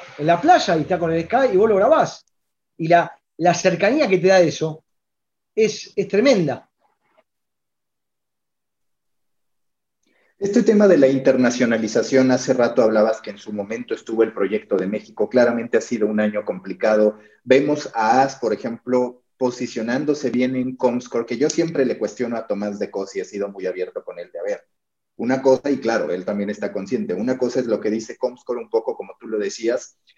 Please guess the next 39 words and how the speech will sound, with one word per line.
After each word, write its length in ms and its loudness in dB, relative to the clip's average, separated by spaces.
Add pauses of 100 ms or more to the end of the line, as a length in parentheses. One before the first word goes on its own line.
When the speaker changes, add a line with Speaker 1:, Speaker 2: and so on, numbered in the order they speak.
(140)
Speaker 2:
y 120 4
otra 240 4
el 120 4
hecho 240 2
de 120 2
que 120 -4
en 120 0
la 160 -2
calle, 360 0
pues 240 -6
nadie 360 2
habla, 480 0
o 160 -8
no 140 -10
se 140 -8
habla 260 -4
mucho 360 -20
para 260 -8
no 440 -4 (240)
sonar 320 -6
despectivo, 720 -4
de 160 -6
que 280 -4
as 260 -4
México 560 -2
es, 320 -2
eh, 460 -4 (240)
uno 200 0
de 120 2
los 180 -2
dos 220 0
sitios 400 -4
más 200 -4
visitados 600 -4
de 80 -2
México. 440 -4
¿Cuál 200 4
es 120 -4
tu 380 0